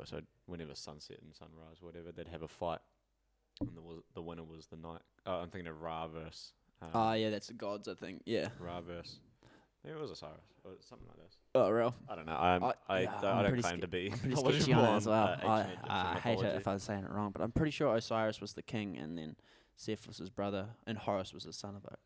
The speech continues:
Speaker 1: I've played
Speaker 2: Osiris.
Speaker 1: Age of Mythology, like, a couple of times when I was
Speaker 2: <laughs>
Speaker 1: in intermediate school, and that's about the depths of my,
Speaker 2: Yeah.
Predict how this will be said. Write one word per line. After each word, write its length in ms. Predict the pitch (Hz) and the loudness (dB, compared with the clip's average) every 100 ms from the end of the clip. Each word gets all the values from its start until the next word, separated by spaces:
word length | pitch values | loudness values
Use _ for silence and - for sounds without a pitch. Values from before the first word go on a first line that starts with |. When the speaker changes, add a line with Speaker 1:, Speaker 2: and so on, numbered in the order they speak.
| _ - | _ -6
Speaker 1:
I've 120 | 92 - | -4 2
played 180 | 113 | 2
Speaker 2:
Osiris. 480 | 107 - - 50 - | 2 -2 -8 -8 0
Speaker 1:
Age 140 | 95 92 | 2 2
of 80 | |
Mythology, 540 | 82 78 85 90 92 104 | 0 0 2 2 0 -2
like, 160 | 90 - - - - | -2 -4 -8 -20 -6
a 40 | |
couple 180 | 92 87 | -2 -2
of 60 | 85 | -2
times 400 | 90 95 107 98 | -2 -4 -4 -6
when 120 | 85 | -6
I 80 | 85 | 6
was 300 | 180 123 160 196 165 - | 8 10 8 8 6 4
Speaker 2:
<laughs> 320 | - - - | 0 -2 -6
Speaker 1:
in 120 | 104 95 | -2 0
intermediate 560 | 110 117 98 95 104 | 0 0 0 2 0
school, 260 | - 117 117 | 0 2 4
and 80 | 104 | 4
that's 180 | 104 104 | 0 2
about 280 | 95 95 | 4 4
the 60 | 95 | 4
depths 440 | 85 92 - - | 0 -2 -2 -10
of 140 | 95 87 | -8 -6
my, 180 | 87 87 92 | -6 -6 -8
Speaker 2:
Yeah. 40 | - | -12